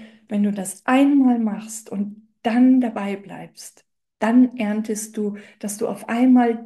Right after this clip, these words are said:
diese neue Persönlichkeit bist, der das in Fleisch und Blut übergegangen ist, oder? Also trau dich. Es geht nicht um Vorwürfe und Fingerpointing und dass sich andere irgendwie ändern müssen. Es geht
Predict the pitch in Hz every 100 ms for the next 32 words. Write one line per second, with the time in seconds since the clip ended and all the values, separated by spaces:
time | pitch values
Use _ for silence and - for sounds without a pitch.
0 | - 220 214 202 202 214 240 240 202 202
1 | 208 208 196 - 196 196 233 220 - -
2 | - 208 202 202 208 202 208 196 196 202
3 | 202 214 214 190 185 175 - 160 170 175
4 | - - - - 196 226 233 - _ _
5 | _ _ _ _ _ _ _ _ _ _
6 | _ _ _ _ _ _ - 226 233 208
7 | 208 - 208 226 220 - - - _ -
8 | 214 - 247 247 294 349 359 320 - 262
9 | 254 247 254 254 254 - 226 - 269 254
10 | 247 233 233 247 - 214 214 - 208 -
11 | 247 262 247 214 202 - _ _ _ 247
12 | 277 262 247 233 240 226 233 220 190 180
13 | - - 190 208 208 - 214 208